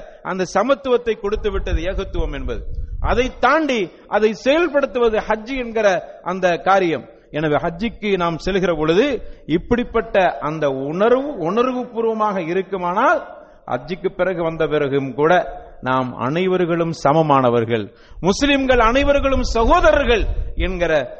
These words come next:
அந்த எண்ணம் நிச்சயமாக நம்ம கல்வியில நிறைந்து காணப்படும். எனவே அப்படிப்பட்ட பாடத்தை இந்த ஹஜ்ஜு கொடுக்கிறது. அதே மாதிரி நாம் போட்டிருக்கிற எஹ்ராம்,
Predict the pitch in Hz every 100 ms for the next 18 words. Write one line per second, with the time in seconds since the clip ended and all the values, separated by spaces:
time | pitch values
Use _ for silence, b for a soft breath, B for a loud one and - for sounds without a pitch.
0 | - 127 143 135 131 170 220 247 190 156
1 | - 185 170 165 156 139 123 165 170 156
2 | 147 127 135 160 196 196 143 131 120 -
3 | 107 - b b - 139 139 127 120 190
4 | 185 165 127 139 117 - - 135 151 160
5 | - 170 147 123 135 151 147 135 117 104
6 | 98 95 - _ _ _ _ _ 131 165
7 | 170 160 143 117 - - _ _ _ _
8 | _ _ _ - 127 143 - 185 185 165
9 | 147 131 131 - 147 120